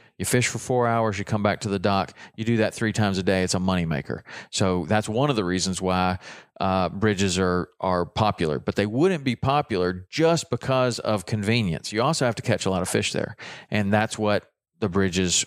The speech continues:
will do for you if you fish them correctly. So some bridges, um, there, there are slightly different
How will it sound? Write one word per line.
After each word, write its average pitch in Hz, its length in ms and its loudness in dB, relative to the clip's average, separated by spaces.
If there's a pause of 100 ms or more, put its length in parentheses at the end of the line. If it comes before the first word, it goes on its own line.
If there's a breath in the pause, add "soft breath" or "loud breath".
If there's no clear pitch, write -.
will 90 560 0 (260)
do 101 200 2
for 82 240 -2
you 85 220 0
if - 160 -2
you 90 80 -2
fish - 320 0
them 85 140 -4
correctly. 85 500 -2 (400 loud breath)
So 95 560 0
some 139 300 0
bridges, 123 500 0 (380 soft breath)
um, 95 580 0 (800)
there, 107 260 0
there 104 240 0
are 98 60 0
slightly 123 500 0
different 117 520 0